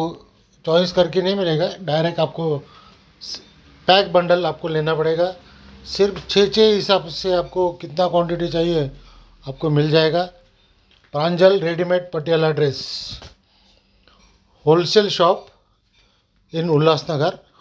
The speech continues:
सुनीता कलेक्शन, ओटी सेक्शन,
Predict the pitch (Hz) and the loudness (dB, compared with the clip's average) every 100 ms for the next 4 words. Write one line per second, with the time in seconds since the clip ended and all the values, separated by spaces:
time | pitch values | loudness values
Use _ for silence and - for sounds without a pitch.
0 | _ _ _ _ - 147 156 165 175 147 | _ _ _ _ -10 -4 -2 2 2 2
1 | 151 139 - 180 - _ _ _ _ _ | -2 -2 -2 -4 -6 _ _ _ _ _
2 | 143 156 190 - 160 147 185 | -10 -4 -2 0 0 0 -2